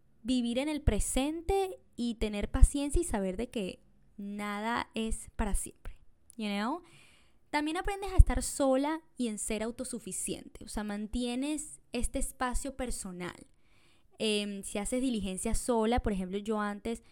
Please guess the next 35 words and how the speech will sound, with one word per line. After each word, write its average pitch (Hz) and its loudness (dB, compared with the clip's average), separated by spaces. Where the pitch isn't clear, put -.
necesitaba 196 0
como 240 0
que - -6
al 190 -2
lado 190 0
esta - 10
persona 208 -6
acompañándome 202 -6
o 208 -8
diciéndome 190 -10
qué 196 -6
hacer 196 -6
exactamente, 196 -4
o 202 -2
si 208 -6
iba 202 -2
a - 0
hacer 220 -2
una 226 -4
llamada 190 -2
importante, 196 -2
ay, 214 4
a 202 2
mí 190 0
me 190 -2
da 196 0
ansiedad 208 -2
hacer 202 0
llamadas, 190 0
se 185 2
lo 170 2
juro 185 0
por 202 -2
Dios. 175 -6
Eh, 196 0